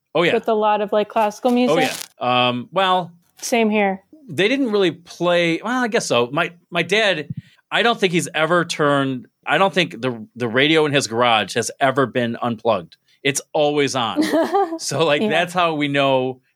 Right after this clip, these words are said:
Speaker 1: uh, the house hasn't been ransacked or whatever. It's like the classical music's still going on. And my, my buddy Jeff will ask me every once in a while, he goes, "So that radio's still on?" I'm like, "Yep, yep, sure." But yeah, we had to play, like, I play, I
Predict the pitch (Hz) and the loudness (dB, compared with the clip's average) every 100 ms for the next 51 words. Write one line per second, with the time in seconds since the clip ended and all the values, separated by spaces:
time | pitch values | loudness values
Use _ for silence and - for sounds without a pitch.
0 | - 113 110 107 101 - - 127 123 143 | -6 -2 0 0 -4 -8 -14 -6 -2 0
1 | 139 131 131 123 110 107 127 120 131 127 | 0 -2 -4 -6 -4 -2 -2 0 0 2
2 | 123 120 113 110 120 113 139 135 135 123 | 2 2 0 -2 -4 0 0 0 0 -2
3 | 107 - 104 110 110 101 _ _ 117 120 | 0 -4 -2 -2 -2 -6 _ _ -4 -2
4 | 151 160 156 143 139 151 147 117 135 123 | 0 -2 -2 -2 0 0 0 0 0 -2
5 | 120 113 123 127 131 117 120 117 110 98 | -6 -4 -2 -2 0 0 0 -2 -2 0
6 | 107 - - - 196 202 175 190 214 214 | -2 -4 -12 -6 0 0 2 2 0 0
7 | 226 240 156 107 165 - 202 - _ _ | 2 2 0 -2 -2 -2 -2 -6 _ _
8 | - 208 196 _ _ - 147 160 110 - | -2 -2 -2 _ _ -4 0 2 0 -4
9 | _ - 135 156 165 151 156 135 127 131 | _ -8 -2 2 2 0 0 2 2 0
10 | 143 143 156 139 135 | -2 0 0 0 0